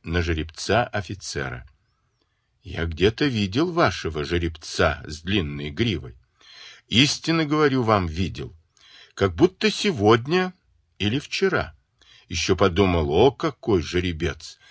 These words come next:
Сила у него за трех моих вериков. Разве не так?» В рессорном экипаже Дуню растрясло. После недавних дождей —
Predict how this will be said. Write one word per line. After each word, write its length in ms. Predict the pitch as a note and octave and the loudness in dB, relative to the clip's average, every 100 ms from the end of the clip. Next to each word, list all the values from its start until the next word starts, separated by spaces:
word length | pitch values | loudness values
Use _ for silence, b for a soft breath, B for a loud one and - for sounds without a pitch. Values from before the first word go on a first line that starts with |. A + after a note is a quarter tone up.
| b | b
Сила 440 | b - - C#3+ F3+ | b -6 4 6 6
у 100 | E3+ | 4
него 500 | D#3 C3 G2+ D#2+ - | 2 2 2 0 -4
за 260 | - D2+ G2 | -10 2 2
трех 400 | E2+ F#2 A#2+ B2+ | 2 2 2 0
моих 360 | D3+ D#3 C#3 - | -2 -2 -4 -8
вериков. 720 | - F2+ A#2+ - A2 - _ _ _ _ - | -4 -2 -2 -4 -8 -10 _ _ _ _ -8
Разве 380 | E2+ D#2+ D2+ | -4 -4 -4
не 160 | D#2 C#2+ | -8 -8
так?» 420 | - G2 D3+ - _ _ _ _ _ _ _ _ _ b b b b b | 0 2 2 -2 _ _ _ _ _ _ _ _ _ b b b b b
В 140 | F#2+ | 2
рессорном 680 | B2 C#3 - A3+ A3+ G#3 F3+ | 4 4 6 6 6 4 2
экипаже 580 | C3+ A#2+ F2 F3 G3+ F3 | 0 -2 2 4 4 2
Дуню 480 | B2+ G#2+ E3 D#3+ D3 | -2 0 0 0 0
растрясло. 840 | A#2 - - A#2+ - - D#2 D2+ D#2 _ _ b b | 0 -4 -8 -8 -8 -8 -4 -4 -6 _ _ b b
После 400 | - C#3 B2+ - | 6 6 6 2
недавних 680 | G2+ F#2+ D#2+ G2+ F#2 D#2+ D2+ | 0 0 4 4 4 2 -4
дождей — 600 | C#2+ E2 D2 D2+ F#2+ D2+ | -4 -4 -4 -2 0 -2